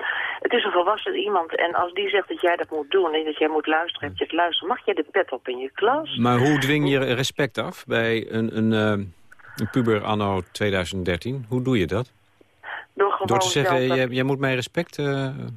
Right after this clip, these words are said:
Speaker 2: tonen?
Speaker 1: Nee hoor, door gewoon goed met ze om te gaan en vriendelijk
Speaker 2: Precies.
Speaker 1: met ze om te gaan.
Speaker 2: Dus dat, dat, wil,
Speaker 1: En
Speaker 2: dat wil
Speaker 1: gewoon
Speaker 2: toch zeggen dat je een relatie met ze hebt, een verstandhouding met ze
Speaker 1: Juist.
Speaker 2: opbouwt?
Speaker 1: Juist, en die krijgt een leerkracht bijna niet meer op,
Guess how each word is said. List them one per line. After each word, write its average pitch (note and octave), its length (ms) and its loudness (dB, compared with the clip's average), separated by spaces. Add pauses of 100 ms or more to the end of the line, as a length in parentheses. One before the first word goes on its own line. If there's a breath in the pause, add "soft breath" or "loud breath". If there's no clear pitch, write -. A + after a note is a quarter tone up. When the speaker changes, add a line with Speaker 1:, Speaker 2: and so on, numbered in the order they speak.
(120)
Speaker 2:
tonen? C#3+ 260 0
Speaker 1:
Nee D#4+ 140 4
hoor, G3 240 2 (100)
door G#3+ 180 2
gewoon G3 200 -6
goed A3+ 220 0
met F3 120 -4
ze - 100 -2
om A3+ 120 0
te - 80 -8
gaan F#3 200 -2
en E3+ 60 -8
vriendelijk G3+ 200 0
Speaker 2:
Precies. F3 160 2
Speaker 1:
met E3 120 -6
ze - 140 -4
om - 80 -20
te - 120 -12
gaan. C#3 300 -2
Speaker 2:
Dus G#2+ 180 0
dat, B2 140 2
dat, A#2 320 2
wil, B2+ 220 2
Speaker 1:
En C3+ 60 4
Speaker 2:
dat D#3 100 0
wil C3 80 4
Speaker 1:
gewoon D#3 160 2
Speaker 2:
toch D3+ 100 2
zeggen D#3+ 240 0
dat C#3+ 120 0
je - 80 -4
een C#3 120 2
relatie D#3 480 0
met A2 160 2
ze - 120 -2
hebt, B2+ 160 0
een B2+ 60 0
verstandhouding A#2 640 0
met F3+ 140 0
ze A3+ 100 2
Speaker 1:
Juist. B3+ 120 2
Speaker 2:
opbouwt? D3+ 380 -6 (340 loud breath)
Speaker 1:
Juist, D3+ 280 -2
en E3+ 100 -2
die F#3 100 -6
krijgt - 300 -4
een F3+ 60 -8
leerkracht F#3 440 -6
bijna G3 260 0
niet F3 200 -2
meer D#3 140 -2
op, E3 140 0